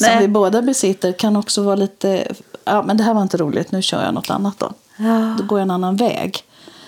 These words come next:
Speaker 2: Att jag inte har varit så uthållig alltid. Men i det är jag uthållig. Alltså när
Speaker 1: Men
Speaker 2: det gäller y-, yr-, <laughs> yrkesklippning
Speaker 1: Men vet du vad, det här är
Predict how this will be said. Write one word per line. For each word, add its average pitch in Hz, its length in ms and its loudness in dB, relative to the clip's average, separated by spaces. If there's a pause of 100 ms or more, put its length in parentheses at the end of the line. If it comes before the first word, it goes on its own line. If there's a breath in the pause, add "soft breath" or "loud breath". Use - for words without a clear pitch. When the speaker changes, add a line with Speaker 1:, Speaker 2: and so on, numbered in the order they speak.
(140 loud breath)
Speaker 2:
Att 190 220 -4
jag 190 120 0
inte 185 200 -2
har 180 120 0
varit 175 160 -2
så - 100 -4
uthållig 233 500 0
alltid. 180 380 -4 (540 loud breath)
Men 202 320 0
i 202 300 0
det 381 380 4
är 151 140 0
jag - 140 -2
uthållig. - 580 -4
Alltså 202 220 -2
när 196 100 4
Speaker 1:
Men 220 80 4
Speaker 2:
det 190 60 2
gäller 180 360 2
y-, 233 300 0
yr-, - 0 -
<laughs> - 600 0
yrkesklippning 262 560 0
Speaker 1:
Men 254 80 4
vet 254 240 2
du 233 60 -4
vad, 240 180 2
det 247 60 2
här 233 280 6
är 185 40 2